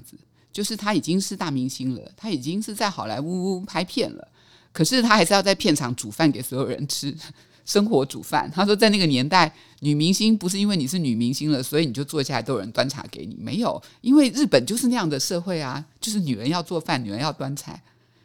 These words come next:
所以她就会在那边生火烤鱼，然后大家很香，所有的工作人员都会跑来吃。这个是很有趣的，而且包括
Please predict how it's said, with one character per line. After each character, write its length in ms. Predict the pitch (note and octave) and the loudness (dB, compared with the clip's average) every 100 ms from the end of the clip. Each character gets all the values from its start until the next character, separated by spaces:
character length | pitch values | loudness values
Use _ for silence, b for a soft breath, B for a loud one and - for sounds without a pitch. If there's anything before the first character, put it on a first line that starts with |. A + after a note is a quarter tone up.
| - | 0
所 160 | - | 6
以 60 | A3+ | 6
她 140 | G#3+ | 6
就 100 | A#3 | 4
会 80 | A#3 | 4
在 140 | G#3 | 4
那 120 | G3+ F#3+ | 2 2
边 180 | G3 | 2
生 220 | G3+ F#3 F#3+ | 2 2 2
火 140 | C3 | 0
烤 300 | C3+ - G2 | -2 -2 -4
鱼， 240 | G#2 G2+ A#2+ | -6 -8 -4
然 120 | A2+ | 0
后 100 | F3 | 0
大 140 | - | 2
家 120 | F#3+ E3 | 0 -2
很 120 | C#3 | -4
香， 320 | - C3+ C#3+ | -4 -4 -4
所 160 | C#3+ D3 | -4 -2
有 140 | C3+ | 0
的 100 | A#2 | -2
工 160 | B2 D3+ | -2 0
作 160 | F3 | 4
人 80 | D#3 | 6
员 40 | C3 | 6
都 60 | |
会 80 | D3+ | 4
跑 180 | D3+ D2+ | 2 -4
来 140 | C2 | -6
吃。 260 | C3 - B2 B B B - | -6 -8 -8 B B B 0
这 120 | E4+ | 4
个 80 | C#4 | 4
是 420 | C4 C#4+ F#3 F2 - _ | 4 0 0 -6 -18 _
很 200 | - E3 | -2 6
有 160 | A#3 D#3 | 8 8
趣 280 | C3+ - F3+ | 4 0 0
的， 80 | C#3 | 2
而 60 | |
且 200 | G#3 A#3 | 6 6
包 240 | A3+ A3 A#3 | 6 4 6
括 280 | A#3+ G#3 | 6 6